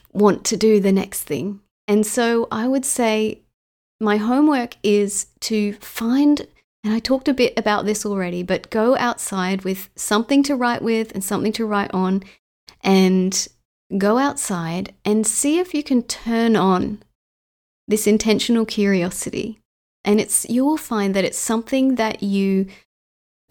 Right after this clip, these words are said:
get better at, that comes more naturally as you do it. So step outside, turn on intentional curiosity and see what you can notice. And that might involve looking at something that you are really familiar with.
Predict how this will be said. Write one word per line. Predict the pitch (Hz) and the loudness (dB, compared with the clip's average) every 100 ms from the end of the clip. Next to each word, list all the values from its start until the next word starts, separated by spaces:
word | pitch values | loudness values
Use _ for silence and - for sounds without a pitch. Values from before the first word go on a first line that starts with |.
| - 190 | -8 0
get | 208 - | 0 2
better | 214 190 180 | 4 4 4
at, | 180 - - _ 202 | 0 -6 -14 _ -4
that | - - - | -4 -8 -10
comes | 220 226 233 226 | 0 2 2 2
more | 233 220 | 2 2
naturally | 190 180 214 190 190 | 0 -2 -2 -2 0
as | 190 190 190 | -2 -2 -2
you | 185 | -4
do | 175 165 | -4 -6
it. | 165 - | -8 -8
So | - 190 202 | -4 -2 -2
step | - - 226 262 | -6 -4 -2 0
outside, | 277 - 214 190 190 - - _ _ _ _ - | 0 0 0 2 0 -2 -12 _ _ _ _ -10
turn | - - 226 247 277 | -8 -4 0 4 4
on | 240 208 196 196 - _ | 4 2 0 -4 -12 _
intentional | 202 190 196 202 226 247 247 | -2 -2 0 0 2 0 0
curiosity | - 220 202 180 - - - - 190 | -2 -2 -2 -2 -6 -6 -6 -6 -8
and | - | -6
see | - 233 247 | -2 0 2
what | 247 - | 2 0
you | 208 | -4
can | - 196 | 0 0
notice. | 180 175 - - - - - _ _ _ 196 | 0 -2 -4 -6 -6 -8 -12 _ _ _ 2
And | 208 202 202 - _ _ _ - | 4 6 2 -2 _ _ _ -6
that | 226 277 - | -2 -2 -2
might | 262 262 262 - | -2 -2 -4 -2
involve | 214 214 208 196 190 | 0 2 2 2 0
looking | 196 202 220 | -4 -2 -2
at | - | -4
something | - 190 190 190 | -4 -4 -2 -2
that | 170 - | -2 -4
you | 190 190 - | -4 -4 -6
are | 190 | -6
really | 196 208 233 254 247 | -4 0 2 4 2
familiar | - 196 180 175 165 | 2 0 2 0 -4
with. | - - - | -6 -10 -12